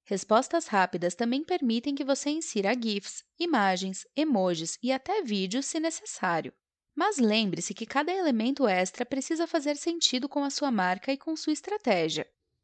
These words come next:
Não faz sentido algum mandar imagem de flores se a sua empresa faz pneus, por exemplo. Cinco ponto um. Definindo respostas rápidas.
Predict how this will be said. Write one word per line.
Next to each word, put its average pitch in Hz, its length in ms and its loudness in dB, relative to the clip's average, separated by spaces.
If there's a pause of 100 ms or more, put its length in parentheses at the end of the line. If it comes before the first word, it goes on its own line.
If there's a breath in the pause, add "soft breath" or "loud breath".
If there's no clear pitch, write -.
(180)
Não 254 160 4
faz 330 240 2
sentido 359 440 2
algum 285 300 2
mandar 294 280 2
imagem 277 420 2
de 285 80 0
flores 175 520 0
se - 100 0
a 185 40 2
sua - 140 -6
empresa 233 420 0
faz 285 220 -4
pneus, 202 600 0
por 277 160 2
exemplo. 202 520 0 (1200)
Cinco 370 320 -2
ponto 392 320 4
um. 175 240 0 (380)
Definindo 214 560 2
respostas 330 640 0
rápidas. 165 680 -4